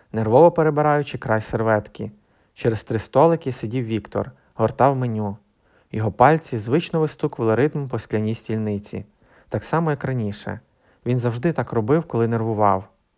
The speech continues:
Катя вдихнула глибше і підійшла. «Привіт». Він звів очі. У них не було невдоволення, тільки настороженість. «Можна сісти?» – запитала вона. «Сідай». «Я хочу вибачитись.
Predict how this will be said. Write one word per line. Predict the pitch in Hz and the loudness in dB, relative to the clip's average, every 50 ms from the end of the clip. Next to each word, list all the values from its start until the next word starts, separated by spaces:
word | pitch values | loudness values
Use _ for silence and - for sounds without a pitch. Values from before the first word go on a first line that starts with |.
| _ _ _ _ _ _ _ - | _ _ _ _ _ _ _ -2
Катя | - 139 165 175 - 160 | 2 2 4 4 2 0
вдихнула | 135 117 113 110 - 117 113 107 104 | 0 0 0 -2 -2 0 0 0 0
глибше | 107 120 127 151 160 - - - 151 - - | 2 2 2 2 0 0 -4 -8 -6 -6 -6
і | 123 | -8
підійшла. | 117 123 113 110 113 107 - - - 101 95 95 92 - _ _ _ _ _ _ _ _ _ - | -6 -6 -6 -6 -6 -8 -8 -4 0 2 2 2 0 -4 _ _ _ _ _ _ _ _ _ -6
«Привіт». | - 139 156 135 123 113 107 104 - - - _ _ _ _ _ _ _ _ _ _ - | -2 -2 0 0 0 0 -2 -2 -4 -10 -20 _ _ _ _ _ _ _ _ _ _ -6
Він | 113 120 113 104 | -4 -2 -2 -2
звів | 104 127 151 143 - | -2 -2 -2 -4 -2
очі. | - 120 110 107 - - 101 92 90 - _ _ _ _ - | 0 0 0 0 -2 -4 -8 -10 -10 -12 _ _ _ _ -8
У | - 113 | -2 0
них | 147 190 - - | 0 0 2 0
не | 139 123 | -2 -2
було | 117 123 127 123 | 0 2 2 2
невдоволення, | 120 113 107 110 107 101 107 104 104 101 101 101 101 101 92 - - _ _ _ | 2 0 0 -2 -2 -2 0 0 0 0 -2 -2 -4 -4 -6 -8 -10 _ _ _
тільки | - - 160 165 - 160 | -4 -2 -2 -2 -2 -2
настороженість. | 143 131 127 - - 113 113 107 104 104 101 101 101 98 - - _ _ _ _ _ _ _ _ _ _ _ - | -4 -4 -4 -4 -4 -2 0 0 0 -2 -4 -4 -6 -6 -8 -10 _ _ _ _ _ _ _ _ _ _ _ 0
«Можна | 117 143 170 175 190 185 | 2 2 2 2 0 -4
сісти?» – | - - 180 139 - - - 104 98 104 - _ _ - | -2 -2 -4 -4 -4 -4 -4 -4 -4 -4 -6 _ _ -10
запитала | - 110 104 - - - 110 110 107 107 | -8 -6 -6 -4 -2 0 0 0 0 0
вона. | 101 107 107 104 101 101 98 - _ _ _ _ _ _ _ _ _ | -2 -2 -2 -2 -2 -2 -4 -6 _ _ _ _ _ _ _ _ _
«Сідай». | - - 165 160 135 120 113 113 110 107 107 _ _ _ _ _ _ _ _ _ _ _ _ _ _ _ _ | -10 -6 -4 0 2 4 4 2 2 -2 -6 _ _ _ _ _ _ _ _ _ _ _ _ _ _ _ _
«Я | - - 110 127 143 160 165 165 | -12 -6 -2 0 2 2 2 0
хочу | 160 - - 165 160 - 160 151 | -2 -2 -2 -2 -2 0 -2 -2
вибачитись. | 180 170 143 127 - - 113 - - 101 101 - - | 0 0 0 -2 -2 -4 -8 -6 -6 -8 -8 -8 -12